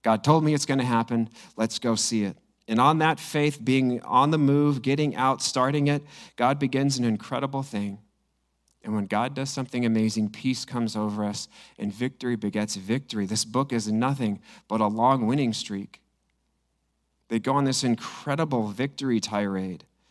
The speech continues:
doing things that is just amazing. And it happens because God gives them that initial sign.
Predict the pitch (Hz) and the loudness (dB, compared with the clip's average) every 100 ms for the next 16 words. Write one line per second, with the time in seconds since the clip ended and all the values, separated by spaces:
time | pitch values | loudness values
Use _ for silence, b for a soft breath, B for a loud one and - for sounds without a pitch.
0 | _ 123 151 139 147 147 139 131 120 113 | _ 0 2 2 0 0 0 0 0 0
1 | - 127 - - b b b b b b | 0 -4 -4 -10 b b b b b b
2 | - 120 120 143 107 95 80 _ _ _ | -8 -2 0 0 -2 -4 -8 _ _ _
3 | _ _ _ _ _ _ _ _ _ _ | _ _ _ _ _ _ _ _ _ _
4 | _ _ _ _ _ _ _ _ _ _ | _ _ _ _ _ _ _ _ _ _
5 | _ _ _ _ _ _ _ _ _ _ | _ _ _ _ _ _ _ _ _ _
6 | 110 107 123 131 120 120 123 104 113 127 | -6 -2 -2 -2 -4 -4 -4 -2 0 0
7 | 127 117 113 113 104 104 101 104 101 - | -2 -4 -4 -2 -2 0 -2 -4 -6 -8
8 | 104 - 95 95 | -10 -8 -6 -8